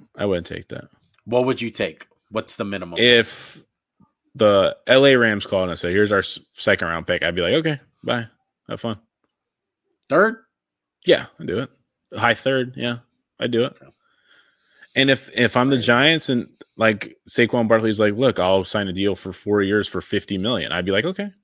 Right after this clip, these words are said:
Speaker 1: I could stomach that."
Speaker 2: No.
Speaker 1: But what I can't stomach is Saquon Barkley wanting five for a hundred.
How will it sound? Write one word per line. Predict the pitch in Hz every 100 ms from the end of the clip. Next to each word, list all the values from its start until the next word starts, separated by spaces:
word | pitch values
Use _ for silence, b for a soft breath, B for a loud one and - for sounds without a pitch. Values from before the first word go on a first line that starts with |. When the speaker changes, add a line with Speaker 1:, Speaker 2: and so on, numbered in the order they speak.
| _ _ -
Speaker 1:
I | -
could | - -
stomach | - 110 95 -
that." | 131 - _ _ _ _ _ _ _ -
Speaker 2:
No. | - _ _ _ _ _ _ -
Speaker 1:
But | 127
what | 123
I | 104
can't | - 151 151
stomach | - 107 95 101
is | 90
Saquon | 104 80 120 104 104 98
Barkley | 107 101 101
wanting | 98 85
five | - 101 95
for | - 82
a |
hundred. | 95 110 65 -